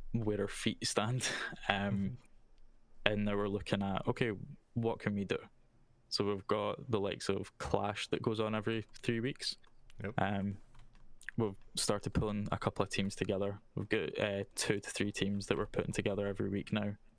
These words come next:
Speaker 1: or every three weeks to compete in Clash. And that's just been a good motivation of getting people to play a game together and have fun. Um, and that's now led into us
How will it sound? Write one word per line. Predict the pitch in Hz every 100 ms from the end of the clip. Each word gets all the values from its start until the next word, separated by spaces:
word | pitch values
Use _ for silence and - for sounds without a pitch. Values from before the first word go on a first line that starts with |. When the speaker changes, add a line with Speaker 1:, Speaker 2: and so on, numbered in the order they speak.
| -
Speaker 1:
or |
every | 87 101
three | - - 101
weeks | 107 - -
to | 107
compete | - 95 -
in | -
Clash. | - 98 - - - - - - -
And | -
that's | 107 101
just | 110 -
been | 104
a |
good | 98 98
motivation | 98 98 - 92 98 - 95 98 - - - - -
of | 101
getting | 98 69
people | - 95
to | - -
play | - -
a | 95
game | 92 98 98
together | 95 98 98 98 98
and | 95 101 - -
have | - 98
fun. | - - 95 104 - - - - -
Um, | - 92 92
and | 101
that's | 101 73 - -
now | 107
led | 98 98 95
into | 98 - -
us | 101 101 - -